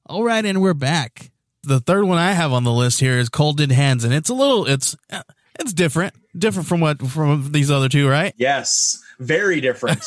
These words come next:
Speaker 1: <laughs>
Speaker 2: Um,
Speaker 1: Just a little bit.
Speaker 2: uh, yeah. So I, to me,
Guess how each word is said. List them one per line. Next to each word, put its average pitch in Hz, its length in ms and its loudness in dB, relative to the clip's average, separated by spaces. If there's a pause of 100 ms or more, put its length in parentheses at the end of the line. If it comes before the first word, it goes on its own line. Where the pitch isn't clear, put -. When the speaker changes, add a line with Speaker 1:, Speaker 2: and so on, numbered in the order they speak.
Speaker 1:
<laughs> - 40 -16
Speaker 2:
Um, 143 560 -2
Speaker 1:
Just - 220 0
a 196 40 2
little 156 220 2
bit. 117 320 -2
Speaker 2:
uh, - 80 -6
yeah. 151 420 -4 (160)
So 247 360 0
I, 220 300 -2 (540)
to 208 100 -2
me, 262 380 0